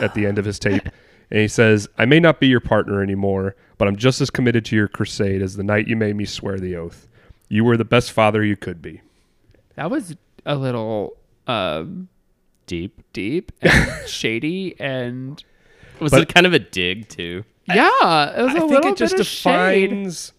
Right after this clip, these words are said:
Speaker 1: Dick Grayson so well because he is committed to this. Like, of any of the Robins, of any of the Batgirls, of any of the Bat family, the one person that's as committed to it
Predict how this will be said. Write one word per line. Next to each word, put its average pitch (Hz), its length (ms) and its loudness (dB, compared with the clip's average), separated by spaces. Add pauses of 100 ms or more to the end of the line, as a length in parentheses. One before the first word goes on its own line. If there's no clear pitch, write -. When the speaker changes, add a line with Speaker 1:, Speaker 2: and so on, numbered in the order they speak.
(380)
Speaker 1:
Dick 151 200 -2
Grayson 143 440 -2
so 143 300 0
well 139 340 0
because 120 380 -2
he 165 420 -8
is 135 560 0 (380)
committed 131 400 0
to - 80 -10
this. 101 360 -12
Like, 117 300 -2
of 120 440 0
any 175 280 0
of 160 80 2
the 123 80 2
Robins, 107 400 -2
of 110 100 -6
any 135 120 -2
of 151 60 -2
the 143 80 -2
Batgirls, 104 480 -6
of 98 100 -6
any 143 160 -2
of 160 80 -4
the 139 60 -4
Bat 113 300 -2
family, 104 480 -6 (460)
the 110 80 2
one 123 380 0
person 131 360 0
that's 107 300 -4
as 117 280 2
committed 110 500 0
to 101 200 -6
it 101 140 -8